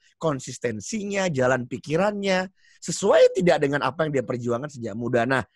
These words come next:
kalau ditanya seperti itu, itu jawabannya. Jadi, kenapa kita meng-, nah, udah bagus nih Menteri Nadiem, maksud gue mengaitkan dengan tadi ya, Merdeka Belajar, dan sudah saatnya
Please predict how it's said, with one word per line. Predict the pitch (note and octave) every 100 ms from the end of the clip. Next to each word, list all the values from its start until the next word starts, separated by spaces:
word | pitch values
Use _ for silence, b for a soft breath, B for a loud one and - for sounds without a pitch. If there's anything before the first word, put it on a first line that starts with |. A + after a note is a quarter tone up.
| _ _
kalau | C3+ A3
ditanya | C4+ C4 F#3 E3 D3
seperti | D3 C3 B2 E3+ - -
itu, | - C#3
itu | C#3+ G3 A#3+
jawabannya. | B2+ A#2 C3+ E3+ A#2+
Jadi, | C3+ B3 - _ _ _ _
kenapa | - F#3 F3 E3+
kita | D#3 - D#3+
meng-, | D3+ D3 C3+
nah, | A2 A2 -
udah | A2 B2+
bagus | D3 A3+ A3
nih | F3+ C#3+ A#2+
Menteri | C3+ C3+ D3+
Nadiem, | D#3+ D#3 C3+
maksud | A#2 A#2+
gue | C3+ C#3+
mengaitkan | C3 C3 - B2
dengan | A#2
tadi | G#2+ D#3+ C3+
ya, |
Merdeka | B2 B2+ C3+ C3+
Belajar, | C3 F#3+ F3 C#3 G3 - _ _ _
dan | D3+ G#3+
sudah | F#3+ B3 A3
saatnya | - - - - A3